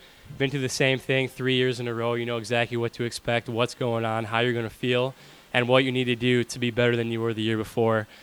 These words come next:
And so me and my fellow seniors, we got, we were just talking, six weeks left until the last meet. So it's do or die, you know. You're doing everything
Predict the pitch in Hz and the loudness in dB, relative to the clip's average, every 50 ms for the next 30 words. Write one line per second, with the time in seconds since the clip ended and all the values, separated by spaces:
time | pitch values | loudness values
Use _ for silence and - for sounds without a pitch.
0 | - - - - - 123 123 123 120 - - 131 120 113 113 117 113 110 110 110 | -20 -20 -20 -8 -4 -2 -2 -2 -2 -2 0 2 2 4 2 2 0 -2 -6 -10
1 | - - - - - - - - - 120 139 139 139 135 131 123 117 - 143 135 | -14 -20 -20 -20 -20 -20 -20 -16 -8 -2 0 2 4 4 4 2 2 2 2 2
2 | 127 120 - - - 135 127 123 120 110 107 120 120 117 123 117 113 113 110 - | 2 0 -2 -2 -2 -2 0 0 -2 -2 -4 -4 0 2 2 4 4 2 2 -2
3 | - - - 135 131 123 120 120 - - 131 117 113 - - - - - - 160 | -6 -10 -8 -6 -4 -4 -4 -6 -2 -2 0 0 0 -2 -6 -8 -6 -6 -4 -4
4 | - - - 139 123 - - 131 123 117 101 104 101 - 123 113 110 110 107 107 | -6 -6 -6 -6 -6 -4 -2 -2 -2 -2 -2 -4 -6 -6 -4 -2 -2 -2 -2 -4
5 | - - 117 113 113 113 113 - - - - - - - _ - - - 131 120 | -4 -4 -4 -2 -2 -2 -2 -4 -10 -18 -20 -20 -20 -20 _ -8 -4 0 2 2
6 | 120 120 120 - - 110 131 131 127 120 117 117 117 117 117 110 107 110 110 110 | 2 2 0 -2 -2 0 2 2 2 2 0 0 0 0 0 0 -2 -4 -4 -4
7 | 110 110 110 117 123 120 123 123 120 110 117 123 123 123 120 - - 123 123 120 | -2 -2 -2 -4 -4 -4 -2 -2 -2 -2 -2 -4 -4 -6 -8 -8 -6 -6 -6 -6
8 | 123 123 | -8 -10